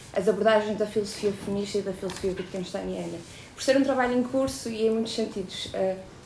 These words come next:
até mesmo embrionário, eu não vou focar especificamente literatura, ah, sobre linguagem pro-,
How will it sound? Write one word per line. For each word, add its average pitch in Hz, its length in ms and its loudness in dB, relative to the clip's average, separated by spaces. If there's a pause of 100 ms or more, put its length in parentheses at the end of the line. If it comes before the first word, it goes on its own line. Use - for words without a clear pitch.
(160)
até - 200 0
mesmo 202 340 0
embrionário, 208 840 4
eu 226 80 8
não 240 100 6
vou 269 120 2
focar - 240 -4
especificamente 254 960 -2
literatura, 214 840 0 (460)
ah, 202 220 4
sobre 214 360 2
linguagem 214 640 4
pro-, 208 160 0